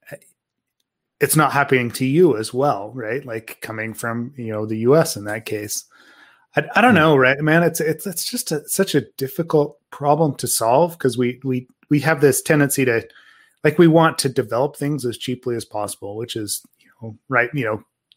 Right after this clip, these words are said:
Speaker 1: get the best product for the lowest amount of money. That's kinda, you know, capitalism one oh one, right?
Speaker 2: Right.
Speaker 1: Um,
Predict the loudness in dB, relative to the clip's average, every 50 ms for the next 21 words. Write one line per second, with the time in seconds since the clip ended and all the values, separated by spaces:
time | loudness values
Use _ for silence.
0 | _ _ 0 2 2 0 2 2 2 2 0 0 0 2 4 4 4 2 0 -2
1 | -6 -6 -4 -2 -2 -2 -2 -2 -2 -4 -4 -6 -6 -4 -4 -4 -4 -4 -6 -6
2 | -6 -4 -4 -4 -4 -2 -2 -2 -2 0 -2 -4 -4 -6 -4 -4 -4 -4 -6 -4
3 | -2 0 0 0 0 0 2 2 2 0 0 -2 -4 -2 -2 -2 -2 0 2 2
4 | 2 2 2 0 -2 -2 -2 -2 -2 -2 -4 -8 -14 -18 -18 -18 -18 -18 -18 -20
5 | -20 -20 -20 -20 -20 -18 _ -6 -6 -4 0 2 4 4 4 2 2 -2 -6